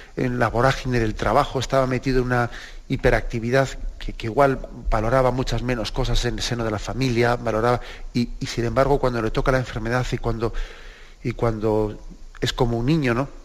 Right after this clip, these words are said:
En brazos de su madre, y cuando le toca ser humilde y dejarse querer, y dejarse querer, ¿no? Que cuesta mucho dejarse querer,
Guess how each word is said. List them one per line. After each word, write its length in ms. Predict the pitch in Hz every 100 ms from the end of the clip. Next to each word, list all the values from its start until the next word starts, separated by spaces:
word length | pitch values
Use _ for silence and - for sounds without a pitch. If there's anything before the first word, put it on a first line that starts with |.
| - - -
En 100 | 104
brazos 320 | 117 - 120
de 60 | 113
su 160 | -
madre, 300 | 107 135 127
y 40 | 120
cuando 320 | 117 110 113
le 140 | 107
toca 420 | - 156 - 135 - - - - -
ser 260 | - 139
humilde 500 | 131 123 160 147 120
y 80 | 120
dejarse 480 | 110 110 160 160 151
querer, 420 | 127 123 139 135 -
y 140 | 156
dejarse 640 | 127 110 - 156 151 - 113
querer, 540 | 104 110 113 - - -
¿no? 160 | 113 - -
Que 100 | -
cuesta 380 | - 147 - 104
mucho 300 | 190 262 117
dejarse 440 | 110 113 110 -
querer, 420 | - 98 107 -